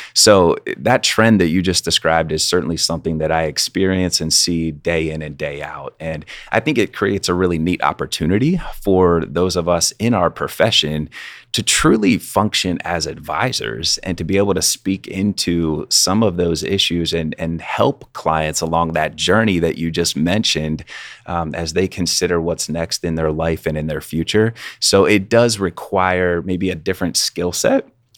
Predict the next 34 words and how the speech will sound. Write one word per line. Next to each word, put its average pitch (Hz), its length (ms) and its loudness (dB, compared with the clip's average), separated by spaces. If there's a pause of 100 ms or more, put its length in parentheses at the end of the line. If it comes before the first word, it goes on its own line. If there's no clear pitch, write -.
a 92 60 0
different 92 320 -2
way 90 140 4
of 80 80 -4
thinking 139 500 0
and 92 100 2
approaching 95 580 0
some 117 200 -2
of 117 140 -2
these 110 200 -2
issues 123 500 -4 (640)
that's - 200 -4
more 98 140 4
proactive, 85 800 2
that's 85 200 0
more 87 140 2
forward-looking, 82 880 -2
that's 92 220 -2
more 90 240 4
about 82 520 0 (440)
listening 76 640 2
and 85 180 -6
doing 120 200 2
discovery 71 720 0
and, 76 220 -6
and 90 160 -2
asking 98 400 -2
powerful 98 440 -2
questions 73 600 -2
and 92 180 -2
not 104 220 0
so 107 180 0
much 95 300 0
about 82 440 0